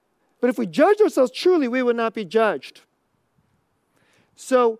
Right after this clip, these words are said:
when you come, you should examine your heart, especially toward your attitude toward the church, toward your brothers and sisters. And I want to especially think about this. Do you especially think about people you look down upon?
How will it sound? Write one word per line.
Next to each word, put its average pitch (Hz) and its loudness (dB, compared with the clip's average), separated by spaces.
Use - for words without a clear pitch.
when 254 -4
you 392 -2
come, 269 -2
you 220 -12
should 269 -6
examine 269 -4
your 285 -2
heart, 214 -2
especially 220 -4
toward 214 -6
your 208 -4
attitude 202 -2
toward 165 -10
the 143 -20
church, - -12
toward 175 -10
your 165 -10
brothers 175 -2
and 170 -16
sisters. - -16
And 269 -6
I 302 0
want 403 -2
to - -2
especially 269 -4
think 262 -10
about 214 -4
this. 185 -4
Do 208 -8
you 233 -4
especially 269 -2
think 262 -8
about 208 -6
people 202 -8
you 180 -10
look 185 -8
down 175 -6
upon? 151 -10